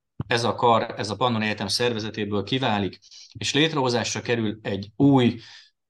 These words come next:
agrárprofilú és élelmiszer, tudomány, élelmiszerbiztonság profilú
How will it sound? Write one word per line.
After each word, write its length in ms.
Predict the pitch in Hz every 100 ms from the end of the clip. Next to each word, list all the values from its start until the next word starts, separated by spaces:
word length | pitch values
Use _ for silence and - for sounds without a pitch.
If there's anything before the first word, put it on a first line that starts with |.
| -
agrárprofilú 1000 | 131 131 127 117 113 127 110 120 107 101
és 340 | 95 - - _ _ _
élelmiszer, 800 | - 123 131 120 117 117 107 -
tudomány, 440 | - 127 117 107 104
élelmiszerbiztonság 1300 | 120 117 107 - 98 117 - 110 - 104 98 92 -
profilú 640 | 123 120 117 104 95 92